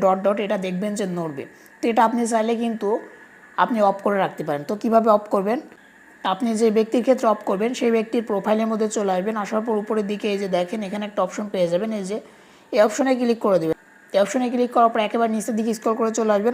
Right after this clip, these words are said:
আসার পর এখান থেকে একটা অপশন পেয়ে যাবেন এই যে টাইপ ইন্ডিকেটর। এই যে দেখেন এখানে আপনারা ক্লিক করে এই যে শো টাইপিং ইন্ডিকেটর এটাকে আপনারা কী করে দেবেন? অফ করে দিবেন।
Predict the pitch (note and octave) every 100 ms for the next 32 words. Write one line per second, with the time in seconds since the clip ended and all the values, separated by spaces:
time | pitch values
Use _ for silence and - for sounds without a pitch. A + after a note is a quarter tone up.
0 | A3 - A3 A3 G3+ A3 A3+ G#3+ G#3+ G3
1 | G3 G#3+ A3 G3 A3 A3+ F#3+ G#3+ A3 G3
2 | G3+ A3 - G#3 G3 F#3 D#3 C3+ - -
3 | - - - - - G#3 G#3+ G3+ G3 C4+
4 | A#3 G#3+ G#3+ G#3 G#3+ G#3+ A3 G#3+ - A#3+
5 | F#3+ G3 F#3+ G3 G3 A3 A3 A3 G3 G3
6 | G#3+ G#3+ G3 G3 G3 A3+ G#3+ G3+ F#3+ G3+
7 | G3+ G3+ G3+ G3+ G3+ A#3+ F4 F#3+ F#3 -
8 | E3+ D3 C3